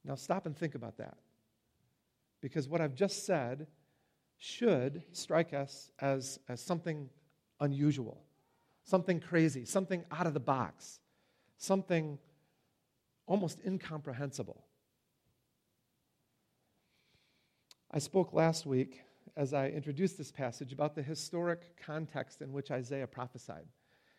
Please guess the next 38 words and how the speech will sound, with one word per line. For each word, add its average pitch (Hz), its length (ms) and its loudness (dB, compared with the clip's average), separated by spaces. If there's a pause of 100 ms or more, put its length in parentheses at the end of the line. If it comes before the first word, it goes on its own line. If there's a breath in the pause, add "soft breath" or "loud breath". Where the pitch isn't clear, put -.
(240 soft breath)
And 139 100 -4
so 151 140 2
I - 20 6
don't 170 100 2
want 170 120 0
to - 60 -6
spend 165 240 2
a - 20 8
lot 135 180 6
of 135 120 0
time 180 320 0
on 123 160 -4
that, 117 320 -6 (420 soft breath)
uh, 135 220 0
reviewing 147 400 2
ground 147 260 0
that - 80 -6
we've 135 160 -2
already 139 220 0
covered. 135 360 -6
But, 143 220 0 (340 loud breath)
but 165 140 4
I 185 60 8
think 233 240 2
it 170 100 2
does 202 240 6
help 226 360 4
here 151 180 2
to 147 80 0
bear 175 220 2
in 175 80 0
mind 151 280 -2
one 196 180 0
simple 190 320 -2
fact 165 460 0
about 143 320 -2
this 156 200 -4
passage, 151 840 -2